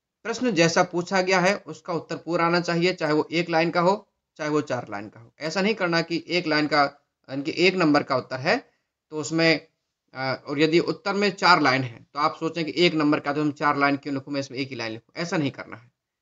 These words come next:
भले ही प्रश्न एक नंबर का है या दो नंबर का है और उत्तर में यदि छह लाइन है तो आपको छह की छह लाइन पूरी लिखनी है। तो शुरू करते हैं। प्रश्न एक,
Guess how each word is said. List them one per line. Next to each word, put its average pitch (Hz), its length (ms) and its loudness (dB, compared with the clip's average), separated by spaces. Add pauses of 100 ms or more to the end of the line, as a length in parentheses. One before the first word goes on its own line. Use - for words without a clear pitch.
(260)
भले 135 240 2
ही 254 60 6
प्रश्न 196 300 -6
एक 147 180 0
नंबर 127 280 0
का 131 140 -6
है 131 140 -2
या 131 60 2
दो 135 140 -6
नंबर 120 220 -6
का 127 160 -14
है 165 220 -8
और - 80 -12
उत्तर 175 280 -8
में 185 200 0
यदि 175 420 2 (800)
छह 226 220 4
लाइन 170 240 4
है 110 260 -10 (400)
तो 139 60 -16
आपको 143 220 -8
छह 185 240 -6
की 185 160 -6
छह 185 220 -4
लाइन 131 200 0
पूरी 120 240 -12
लिखनी 113 280 -18
है। 120 100 -20 (1300)
तो 151 80 -18
शुरू 190 180 0
करते 208 240 0
हैं। 226 260 -2 (2250)
प्रश्न 170 300 -14 (120)
एक, 208 240 -6